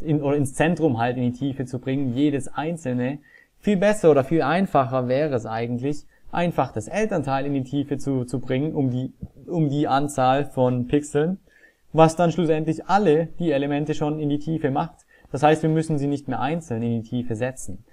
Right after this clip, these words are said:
Des Weiteren, wenn wir dann später mit JavaScript noch arbeiten, wir wollen ja schließlich, dass schlussendlich alles rotiert in eine Richtung geht.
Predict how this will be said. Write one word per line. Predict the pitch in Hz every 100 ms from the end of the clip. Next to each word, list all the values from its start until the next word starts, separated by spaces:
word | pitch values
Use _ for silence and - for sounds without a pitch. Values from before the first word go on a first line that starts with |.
| - - -
Des | 117 -
Weiteren, | 131 165 170 131 110 104
wenn | 120
wir | 123
dann | 127
später | 123 139 139 127
mit | 123
JavaScript | 131 147 156 147 - 127
noch | 131 120
arbeiten, | 123 117 113 120
wir | 123
wollen | 131 143
ja | 135
schließlich, | 127 143 139 120
dass | 127
schlussendlich | 123 120 123 120 -
alles | 127 123 -
rotiert | 117 - 180 139
in | 120
eine | 117 120
Richtung | 135 165 - 127
geht. | 107 - -